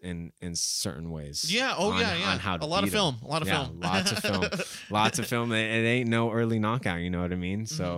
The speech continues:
Speaker 2: Mm-hmm.
Speaker 1: it's, uh, it's definitely some good film. And that guy, that guy that he fought did, did pretty damn good. I don't even know. I'm, I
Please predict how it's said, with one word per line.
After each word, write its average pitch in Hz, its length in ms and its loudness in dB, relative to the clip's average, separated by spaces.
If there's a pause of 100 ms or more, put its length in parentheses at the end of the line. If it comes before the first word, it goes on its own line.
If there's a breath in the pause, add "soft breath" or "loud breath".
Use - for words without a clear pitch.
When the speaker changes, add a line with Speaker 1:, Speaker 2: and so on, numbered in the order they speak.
Speaker 2:
Mm-hmm. 85 100 -4
Speaker 1:
it's, - 220 -2
uh, 90 240 -4
it's 95 180 -6
definitely 107 320 -2
some 101 180 -4
good 98 180 -2
film. 98 300 -4
And 92 100 -2
that 95 160 -2
guy, 101 220 0
that 101 180 -4
guy 110 180 0 (240)
that 95 160 -4
he 95 140 -6
fought 117 300 -2
did, 90 260 -4 (560 loud breath)
did 95 100 -12
pretty 113 160 0
damn 110 240 0
good. 104 180 0
I 87 100 0
don't 107 80 0
even 90 160 -2
know. 85 200 -4
I'm, 85 240 -6 (280)
I 82 40 -14